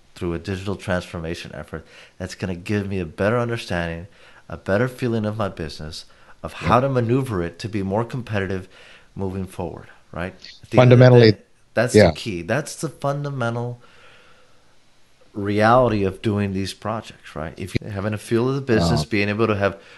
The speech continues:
Speaker 1: confident decision making, making decisions quickly,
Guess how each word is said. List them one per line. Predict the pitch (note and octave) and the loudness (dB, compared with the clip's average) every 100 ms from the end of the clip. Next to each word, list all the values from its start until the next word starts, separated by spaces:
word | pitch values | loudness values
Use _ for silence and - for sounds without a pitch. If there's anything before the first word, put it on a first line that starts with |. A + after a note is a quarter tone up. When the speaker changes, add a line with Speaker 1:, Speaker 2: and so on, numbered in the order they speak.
| - - | -20 -12
Speaker 1:
confident | - A2+ B2 C#3+ C3 | 0 2 2 -2 -6
decision | B2 A#2+ D#3 D3 C#3+ | -6 -4 -4 -4 -6
making, | F2 D#2+ - F2+ G#2+ - - - - _ | -6 -8 -8 -10 -10 -14 -20 -20 -20 _
making | - G#2 B2+ | -4 -2 -2
decisions | A#2 A#2 A#2+ G#2+ G#2 | -2 -2 -2 -2 -6
quickly, | - - C#3 - F2 D#2+ A2 | -10 -6 -6 -6 -12 -10 -12